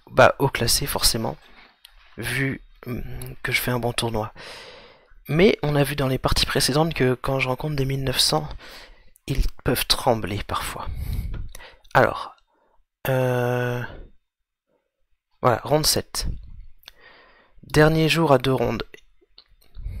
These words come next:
C'est-à-dire que le, le cinquième jour, il n'y a plus qu'une seule ronde.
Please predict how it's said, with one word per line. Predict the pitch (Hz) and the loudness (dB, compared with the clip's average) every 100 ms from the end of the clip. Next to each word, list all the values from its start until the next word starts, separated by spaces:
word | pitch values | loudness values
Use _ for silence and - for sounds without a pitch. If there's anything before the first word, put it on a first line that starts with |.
| - - - - | -10 -10 -10 -6
C'est-à-dire | - - 123 - | -6 -2 -2 -2
que | 127 | -2
le, | 120 120 117 113 - _ | 2 2 2 0 -6 _
le | - 123 | -10 -4
cinquième | 131 120 131 | -2 -2 -2
jour, | 131 139 | 0 0
il | |
n'y | 120 | -2
a | |
plus | - - | -4 -8
qu'une | 123 | -4
seule | - 117 110 | -2 -2 -4
ronde. | 113 113 | -8 -12